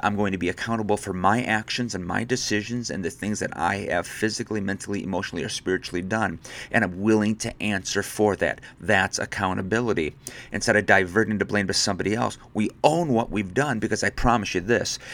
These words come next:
if there's anything that can be built in a moment of accountability, it will be trust. Because accountability and integrity are not from people who are living perfectly. It's called people who are living appropriately and in a healthy way.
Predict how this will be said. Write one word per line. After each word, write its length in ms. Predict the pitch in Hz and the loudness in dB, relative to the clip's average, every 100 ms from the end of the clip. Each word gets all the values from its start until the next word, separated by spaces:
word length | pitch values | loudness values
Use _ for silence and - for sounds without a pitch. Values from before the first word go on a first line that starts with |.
| - | -2
if 120 | 107 | 2
there's 160 | 107 - | 2 2
anything 440 | 123 147 147 143 | 0 2 2 4
that 160 | 107 107 | 2 2
can 100 | 110 | 0
be 120 | 95 | -2
built 400 | 85 107 120 123 | 2 2 2 0
in 120 | 110 | 0
a 40 | 101 | 0
moment 380 | 95 101 107 107 | 2 0 0 -2
of 60 | |
accountability, 720 | - 110 101 104 95 87 87 - | -4 -6 -4 0 0 2 -2 -2
it 200 | 101 - | -2 -2
will 260 | 80 95 | 0 0
be 200 | 85 92 | 0 -4
trust. 600 | - - 104 82 - - - - - - | -4 2 2 4 0 -8 -14 -16 -14 -4
Because 260 | 117 110 | -2 0
accountability 760 | 98 - 127 139 127 127 131 123 | -2 0 0 2 4 4 2 0
and 120 | 107 | -2
integrity 680 | 101 - 117 107 92 87 87 - - - | -4 2 0 2 0 0 -2 -8 -4 -2
are 80 | |
not 340 | 92 107 143 143 - _ - - | 2 2 2 -2 -10 _ -20 -4
from 160 | 117 | -4
people 360 | 104 - 123 120 | -2 -4 -2 -2
who 160 | 104 | 4
are 80 | 104 | 4
living 360 | 95 95 95 92 | 4 2 0 -6
perfectly. 720 | - 127 123 92 - 85 87 - - | -2 0 0 -4 -2 -2 -2 -6 -6
It's 160 | - - | -4 -4
called 360 | - 123 127 - - _ | -4 0 0 -2 -20 _
people 340 | - 135 147 139 | -6 -4 -2 -2
who 160 | 113 | 2
are 100 | 110 | 2
living 440 | 95 95 104 104 98 | 2 2 2 2 -4
appropriately 800 | - - - 113 113 67 107 98 | -6 -2 0 0 0 -2 -2 -2
and 120 | 98 | -2
in 100 | 95 | -2
a 40 | |
healthy 440 | 87 - 101 - 87 | -4 -6 -8 -4 -4
way. 340 | 92 98 69 | 2 2 0